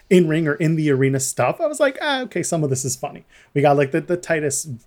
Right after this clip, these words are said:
flopping beer keg gimmick, like, where he, he, they had to carry a beer keg around the ring, and it was a competition to do who can, who can do it the fastest. And when Titus picked it up,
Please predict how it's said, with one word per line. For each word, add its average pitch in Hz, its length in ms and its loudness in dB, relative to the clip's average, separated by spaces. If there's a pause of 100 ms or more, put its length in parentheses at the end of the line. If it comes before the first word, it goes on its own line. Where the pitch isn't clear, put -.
flopping 139 640 -2
beer 135 260 2
keg 120 500 -6 (580)
gimmick, - 380 -2
like, 131 160 2
where 156 120 0
he, 131 180 -2 (220)
he, 160 80 0
they 165 180 -2
had 151 140 0
to 135 60 -6
carry 175 260 2
a 135 60 4
beer 170 180 2
keg 170 220 -2
around 131 240 0
the 120 80 -6
ring, 190 400 2 (180)
and 135 140 2
it - 20 2
was 120 180 -2
a 123 80 -2
competition 135 760 -2
to 131 100 -12
do 135 160 0
who 131 160 -4
can, 123 260 -8
who 147 140 -4
can - 100 -2
do 131 80 0
it 127 100 -6
the 135 60 -12
fastest. - 520 -8 (260)
And 139 120 2
when 131 120 0
Titus 135 280 0
picked 131 240 -6
it 143 80 -4
up, 196 220 2